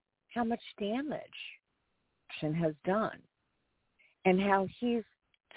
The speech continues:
totally responsible and accountable for helping you heal.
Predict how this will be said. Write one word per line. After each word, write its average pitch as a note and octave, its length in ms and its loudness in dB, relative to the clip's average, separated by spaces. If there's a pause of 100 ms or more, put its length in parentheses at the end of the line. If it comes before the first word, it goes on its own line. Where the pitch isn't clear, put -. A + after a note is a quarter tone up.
(160)
totally B3+ 760 0
responsible C3+ 920 -10 (440)
and C#3+ 140 -6
accountable G3 760 0 (720)
for F3 80 -6
helping D#3 360 -6
you D3+ 140 -4
heal. C#3+ 420 -8